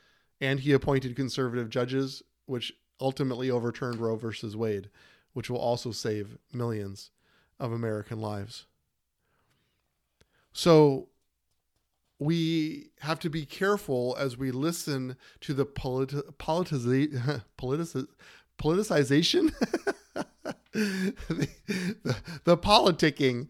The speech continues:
that's begun, is going to take place over the next year. As we head into an election year in twenty twenty-four,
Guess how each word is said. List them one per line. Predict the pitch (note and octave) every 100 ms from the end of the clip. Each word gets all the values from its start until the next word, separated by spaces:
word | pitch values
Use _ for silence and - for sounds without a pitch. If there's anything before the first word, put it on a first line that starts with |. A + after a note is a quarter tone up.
| D3+ D3+ -
that's | C3+
begun, | D#3 C#3+ E3 D3+ D3
is | D#3
going | C#3+ F3 F#3
to | E3
take | E3 C#3+ -
place | G3 D#3 C3 -
over | E3 D#3+ E3
the | C#3+
next | C3+ C#3+ - D3+
year. | C#3 A#2 F#2 G2 _ - - - _ _ _ _ _ _ _ -
As | C3+
we | D#3+ E3
head | E3 D3+
into | D#3+ F3+ F3+ D3+
an |
election | C#3 C#3 D3 - C3+
year | B2 B2
in |
twenty | B2 C#3+ C3
twenty-four, | - C3 A2+ - F3 C#3 G#2 B2+